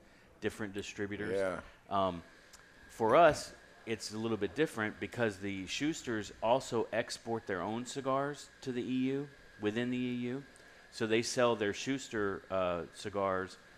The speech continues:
Speaker 1: to other countries. So they actually import our cigars, sell them in Germany, and also export them for us to Switzerland, to Czech Republic, to, uh, Holland, to Belgium, to, uh, now to the U K.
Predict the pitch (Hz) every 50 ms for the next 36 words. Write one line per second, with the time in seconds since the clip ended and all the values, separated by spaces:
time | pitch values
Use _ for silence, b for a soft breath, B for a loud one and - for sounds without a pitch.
0 | B B B B - - - 127 120 113 110 107 107 101 107 - - 107 104 92
1 | 92 - - 131 143 151 - 113 95 90 85 - - B B B B B B B
2 | - - 104 101 101 120 143 151 139 135 135 - 117 110 - 110 143 156 - 160
3 | 160 143 131 123 120 - 123 107 113 104 101 101 98 - - - 123 123 135 131
4 | 131 117 110 104 98 95 104 113 117 107 101 95 87 - 90 101 87 78 110 127
5 | 143 156 - - 113 101 - 107 127 131 - - - 113 104 95 - 104 95 95
6 | - - - 143 156 143 110 95 90 87 90 - - B B B B B B B
7 | - 107 98 90 - - 107 107 110 - - 107 104 101 98 98 95 98 92 -
8 | - 92 85 - - 101 95 - 95 90 - 110 101 98 98 98 98 95 90 -
9 | - - - 95 87 87 87 87 87 85 80 B B B B B B B B -
10 | - 92 87 82 80 80 80 - - 101 107 110 107 104 101 98 98 95 - -
11 | 85 78 98 101 104 104 101 95 98 98 95 95 92 92 101 - - - - 92
12 | 90 87 85 85 82 - 78 85 82 82 80 80 78 76 - - - - - -
13 | - 67 107 98 98 101 101 101 101 - 104 92 87 87 82 85 85 82 85 82
14 | - - 117 110 110 107 104 101 98